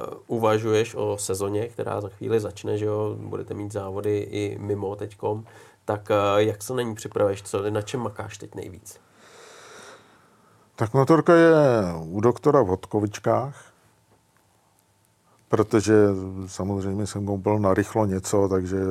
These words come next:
Speaker 2: postupně jsem přicházel na to, že to bylo těžce padaný přezadek, že to má křivý podsedlák,
Speaker 1: Mhm.
Speaker 2: že je to pravděpodobně těžce stočený a, a podobný, takže jsem to dal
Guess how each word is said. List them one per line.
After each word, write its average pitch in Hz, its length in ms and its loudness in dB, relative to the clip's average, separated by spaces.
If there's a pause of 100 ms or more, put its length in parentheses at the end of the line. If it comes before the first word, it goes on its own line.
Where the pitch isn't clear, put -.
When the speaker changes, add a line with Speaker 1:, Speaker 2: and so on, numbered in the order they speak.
(160)
Speaker 2:
postupně 98 460 -6
jsem 95 180 -8
přicházel 98 540 -4
na 95 80 -2
to, 95 140 -2
že 92 120 -4
to 98 120 0
bylo 98 200 -2
těžce 95 360 -10
padaný 90 400 -4
přezadek, 101 600 -2
že 92 100 -10
to 95 100 -8
má 92 160 -6
křivý 90 340 -4
podsedlák, 107 760 4
Speaker 1:
Mhm. 104 120 -8 (640)
Speaker 2:
že 104 140 0
je 98 100 2
to 92 120 -2
pravděpodobně 92 720 -2
těžce 95 360 -6
stočený 107 840 -2 (1000)
a, 95 440 0 (540)
a 107 40 -8
podobný, 101 560 2
takže 101 280 -4
jsem 104 220 -6
to 101 120 -4
dal 98 500 0